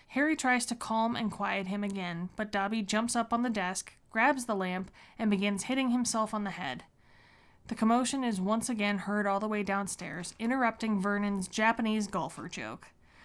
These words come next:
Vernon storms upstairs and Harry grabs Dobby and manages to shove him in the wardrobe just before Vernon opens the bedroom door. As Vernon is threatening Harry to keep quiet, the wardrobe keeps popping open. Vernon tells him to fix that door and heads back downstairs.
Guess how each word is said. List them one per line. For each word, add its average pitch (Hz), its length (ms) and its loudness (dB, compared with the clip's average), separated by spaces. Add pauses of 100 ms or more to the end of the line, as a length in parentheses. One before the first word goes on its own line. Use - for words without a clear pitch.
(340)
Vernon 226 280 6
storms 240 400 2
upstairs 208 560 0
and 196 120 -2
Harry 202 260 -2
grabs 202 400 0
Dobby 185 460 -2
and 180 140 -4
manages 190 440 -4
to - 140 -8
shove 240 260 0
him 294 160 -2
in 285 80 0
the 285 80 0
wardrobe 196 540 -2 (140)
just 294 240 4
before 214 320 2
Vernon 196 380 2
opens 196 380 -2
the 202 80 -2
bedroom 175 440 -2
door. 147 360 -8 (880)
As 208 200 0
Vernon 220 340 4
is 220 140 0
threatening 233 400 2
Harry 202 340 0
to 202 80 -6
keep 240 240 -4
quiet, 180 500 -4
the 196 80 0
wardrobe 202 480 0
keeps 208 240 -6
popping 196 440 0
open. 170 380 -6 (520)
Vernon 214 260 6
tells 214 280 2
him 220 120 2
to 196 60 0
fix 262 300 -4
that - 280 0
door 190 280 0
and 165 100 -6
heads 208 300 -2
back 185 300 -6
downstairs. - 800 -6